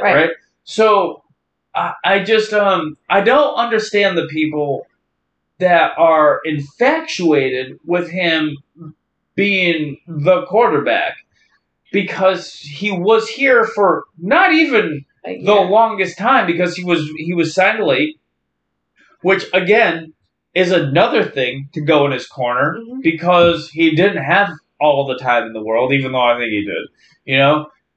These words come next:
Speaker 2: he had the covid thing, which is sort of probably on him anyway.
Speaker 1: So, so that whole, like, you know, he got signed late, so he didn't have a ton of time to practice.
Speaker 2: Sure.
Speaker 1: He got covid, all of this and that.
Speaker 2: Yeah.
Speaker 1: But the fact that he didn't progress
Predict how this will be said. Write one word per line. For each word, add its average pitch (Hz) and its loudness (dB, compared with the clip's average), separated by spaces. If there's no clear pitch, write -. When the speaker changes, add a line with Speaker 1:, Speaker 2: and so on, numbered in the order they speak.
Speaker 2:
he 185 -2
had 170 0
the 190 -4
covid 151 0
thing, 143 -2
which 151 0
is 175 -6
sort 196 4
of - -12
probably 190 0
on 180 2
him 190 -2
anyway. 120 0
Speaker 1:
So, 277 2
so 277 0
that 311 2
whole, 320 2
like, 262 0
you 247 -4
know, 233 0
he 233 -8
got 262 2
signed 226 0
late, 208 -4
so 196 0
he 196 -8
didn't 214 -6
have 214 0
a 208 -10
ton 208 -4
of 190 -14
time 190 -4
to - -10
practice. 185 -2
Speaker 2:
Sure. 175 2
Speaker 1:
He 214 -2
got 247 0
covid, 196 -2
all 220 2
of 190 -10
this 233 -8
and 214 -10
that. 185 2
Speaker 2:
Yeah. 196 -2
Speaker 1:
But - 2
the 226 -12
fact 233 2
that 233 -4
he 254 -8
didn't 269 -4
progress 214 -2